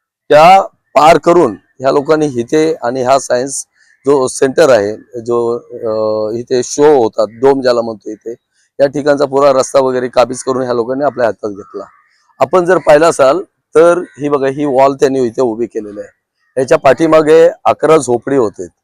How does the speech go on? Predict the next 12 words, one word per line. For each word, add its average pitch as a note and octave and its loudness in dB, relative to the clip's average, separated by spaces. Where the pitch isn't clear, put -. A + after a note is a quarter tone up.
त्यांच्या C#3+ 2
दरवाजामध्ये D3 2
वॉल C3+ 4
उभी C3+ -2
केली A#2 -6
तरी B2 -4
त्या C3+ 0
लोकांनी B2+ -2
काही B2+ 0
विरोध B2 -2
केला A#2+ 0
नाही. A2 -8